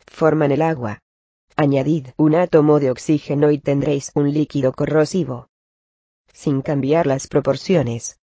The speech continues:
basta muchas veces un simple cambio en el modo de agregación molecular para cambiar las propiedades. Así, es que un cuerpo opaco puede convertirse en transparente y viceversa.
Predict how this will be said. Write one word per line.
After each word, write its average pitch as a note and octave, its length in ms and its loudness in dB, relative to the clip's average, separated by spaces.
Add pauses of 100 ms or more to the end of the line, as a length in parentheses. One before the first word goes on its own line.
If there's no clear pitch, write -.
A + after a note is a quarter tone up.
(160)
basta D3 380 0
muchas C#3+ 400 0
veces C3+ 540 -4
un D3+ 180 2
simple D3+ 420 -2
cambio D#3 420 0
en C#3 80 2
el C#3+ 120 0
modo C#3 280 -2
de C#3 120 -2
agregación C3+ 640 -2
molecular C#3 720 -2
para C#3 220 -2
cambiar D3 480 0
las C3+ 200 -4
propiedades. C#3+ 760 -4 (580)
Así, F#3 440 -2 (140)
es D#3+ 200 0
que D3 140 0
un D3 180 2
cuerpo D3+ 520 -2 (140)
opaco D3+ 360 -2
puede D3+ 420 2
convertirse C#3+ 680 -2
en C3+ 100 0
transparente C#3 720 -2
y C#3 120 0
viceversa. C#3 720 -4